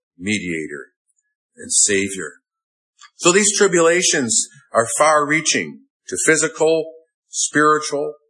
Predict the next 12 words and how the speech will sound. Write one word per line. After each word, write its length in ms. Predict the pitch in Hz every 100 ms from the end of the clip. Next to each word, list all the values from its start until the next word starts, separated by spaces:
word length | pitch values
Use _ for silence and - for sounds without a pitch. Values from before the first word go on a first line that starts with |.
| _ _ _ _ -
uh, 340 | 90 87 87 -
mental 560 | 92 101 135 151 156 123 -
forms 320 | 131 101 87
of 60 | 87 -
trouble 400 | 160 170 165 113
and 140 | 82 -
anguish. 720 | 123 143 139 156 - - - _ _ _ _ _ _ _
But 160 | 127 135
however 360 | 165 202 214 196 -
far 300 | 180 214 214
they 220 | 196 190
reach, 720 | 165 170 - - - - -